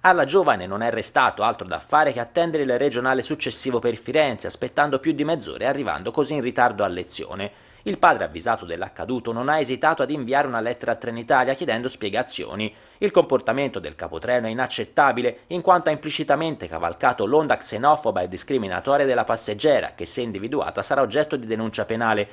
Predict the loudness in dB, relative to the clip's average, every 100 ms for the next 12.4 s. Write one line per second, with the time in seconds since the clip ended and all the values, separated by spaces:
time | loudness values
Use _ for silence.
0 | -16 -6 -2 2 2 2 0 0 -2 -4
1 | 0 2 2 0 -2 0 2 2 2 -4
2 | -2 -4 0 -2 0 -4 -6 -4 -4 0
3 | 0 -2 -2 2 2 2 2 2 2 -2
4 | 0 2 2 0 -2 -4 -2 -2 0 0
5 | 2 2 0 -10 -2 0 2 0 0 0
6 | -2 -2 -2 -2 -6 -6 -6 -4 -2 -2
7 | -2 0 0 -2 -4 -2 -2 -2 -4 -4
8 | -6 -8 2 2 2 2 4 4 -2 -8
9 | -10 -6 0 0 0 -4 -4 -2 -2 -2
10 | 0 0 0 -2 0 -2 -2 -8 0 0
11 | 0 -6 -6 -8 -10 -8 -8 -6 -6 0
12 | 4 4 4